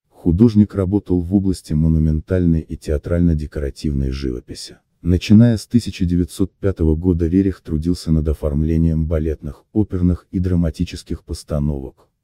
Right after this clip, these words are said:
В этот период времени Николай Константинович ведет активную деятельность по возрождению художественной Руси и сохранению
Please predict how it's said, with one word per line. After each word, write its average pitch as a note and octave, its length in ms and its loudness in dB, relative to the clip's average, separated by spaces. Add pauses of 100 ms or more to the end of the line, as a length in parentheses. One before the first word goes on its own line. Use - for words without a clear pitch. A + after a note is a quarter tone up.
(100)
В D2+ 140 -4
этот D#2 260 -2
период F2+ 400 4
времени F#2 440 6
Николай F2 460 4
Константинович D#2+ 880 0
ведет E2 300 0
активную C#2+ 560 -2
деятельность E2 680 0
по E2+ 100 -6
возрождению E2 640 2
художественной E2 800 -2
Руси D#2+ 320 -4
и F2+ 160 -6
сохранению E2 800 0